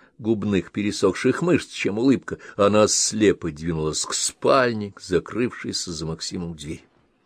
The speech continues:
Она не знала, зачем туда идет и что будет там делать. Она еще не успела ни о чем подумать, она просто приближалась, как лунатик, притянутый магией, но только не небесного,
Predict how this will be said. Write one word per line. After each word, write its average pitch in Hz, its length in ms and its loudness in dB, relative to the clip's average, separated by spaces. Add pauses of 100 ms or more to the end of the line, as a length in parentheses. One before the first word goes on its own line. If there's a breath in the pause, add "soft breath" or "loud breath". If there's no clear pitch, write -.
(1080)
Она 208 240 2
не 135 140 4
знала, 101 420 4
зачем 90 320 -4
туда 82 260 -4
идет 82 380 -2
и 92 40 -12
что - 160 -10
будет 76 240 -10
там 76 240 -10
делать. 95 440 -4
Она 95 100 2
еще 95 240 0
не 113 100 2
успела - 480 6 (240 loud breath)
ни 117 160 6
о 143 160 8
чем 175 460 4
подумать, 180 560 4
она 117 160 2
просто 123 360 4 (300 loud breath)
приближалась, 135 840 8
как 180 340 2
лунатик, 147 640 0 (220 loud breath)
притянутый 95 800 2
магией, 90 560 2 (500 soft breath)
но 82 100 -6
только - 280 -6
не 101 220 0
небесного, 101 760 0